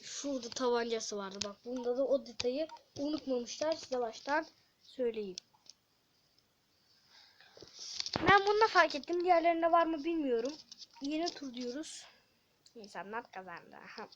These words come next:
bakın arkadaşlar. Aa, dur, olmadı. O, bak, o, bunda uzun atlama yapabiliyoruz. Whee! Uzun atlama.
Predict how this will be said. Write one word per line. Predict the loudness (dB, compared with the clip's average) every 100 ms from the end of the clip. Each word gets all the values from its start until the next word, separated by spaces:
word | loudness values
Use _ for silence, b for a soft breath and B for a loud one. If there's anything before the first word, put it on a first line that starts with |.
| -12
bakın | -8 -6
arkadaşlar. | -6 -4 -6 -6 -16 -16
Aa, | -16 -14 -16 -18
dur, |
olmadı. | -18 -18 -16 -18 -20 -20 _ _ -20 _ _ -20 _ -20 -20 -20 -20 _ -20 -20 -20
O, | -16 -12 -10
bak, | -10 -12 -2
o, | 0 2 0
bunda | -4 -6
uzun | -6 -4
atlama | -2 0 2 2
yapabiliyoruz. | 2 2 0 -2 -6 -6 -6 -8 -14 -20 -20 _
Whee! | -2 -2 -2 -8 -12 -20 -20 -20 _ -14 -10
Uzun | -8 -6
atlama. | -6 -8 -14 -14 -20